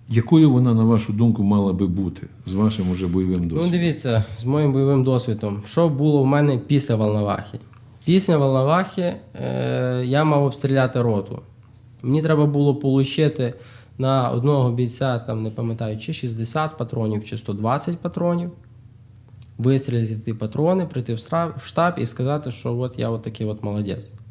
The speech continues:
Speaker 2: Я взяв всій запас, боєзапас роти, який в мене був.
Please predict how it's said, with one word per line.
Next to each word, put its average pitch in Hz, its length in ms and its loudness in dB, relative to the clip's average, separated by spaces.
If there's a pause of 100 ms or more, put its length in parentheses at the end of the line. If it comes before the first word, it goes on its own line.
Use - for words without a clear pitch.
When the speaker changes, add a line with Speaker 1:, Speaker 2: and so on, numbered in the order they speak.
(960)
Speaker 2:
Я 151 120 0
взяв 165 300 2 (100)
всій 175 300 2
запас, 147 520 2
боєзапас 123 580 0
роти, 127 260 2
який 120 220 -2
в 123 40 2
мене 113 180 2
був. 123 320 -2